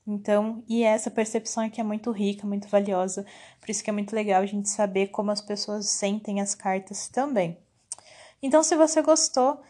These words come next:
já segue aqui, aonde seja, aonde você estiver ouvindo, já segue. Me manda um e-mail, faz um comentário ali nas minhas redes sociais, manda um e-mail pra pequena sábia tarô, com temudo no final, arroba gmail ponto com,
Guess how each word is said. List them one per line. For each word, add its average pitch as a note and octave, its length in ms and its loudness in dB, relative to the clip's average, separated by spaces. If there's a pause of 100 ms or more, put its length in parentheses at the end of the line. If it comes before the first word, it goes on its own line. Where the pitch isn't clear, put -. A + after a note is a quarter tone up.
(960)
já A#3+ 240 8
segue A#3 460 4
aqui, A3 680 -4
aonde G#3 340 0
seja, A3 420 -2 (100)
aonde A3+ 260 4
você C#4 160 0
estiver B3 280 6
ouvindo, G#3+ 320 2
já G#3 180 -2
segue. G3+ 680 0
Me B3 180 0
manda E4 480 4
um E4 140 0
e-mail, C#4 540 2
faz A#3+ 260 4
um C#4 60 -4
comentário C4+ 600 0
ali G#3+ 180 0
nas A3 100 -2
minhas G#3+ 220 -2
redes G3+ 220 -4
sociais, G3+ 720 0 (420)
manda A3+ 220 4
um B3+ 40 4
e-mail A3 300 2
pra G#3+ 120 -6
pequena G#3+ 360 0
sábia G#3 320 0
tarô, G3+ 440 2
com G#3 160 -8
temudo G3+ 360 -2
no G3 80 -2
final, F#3+ 440 0
arroba G#3 360 0
gmail G3+ 380 0
ponto F3+ 320 -10
com, A3+ 360 2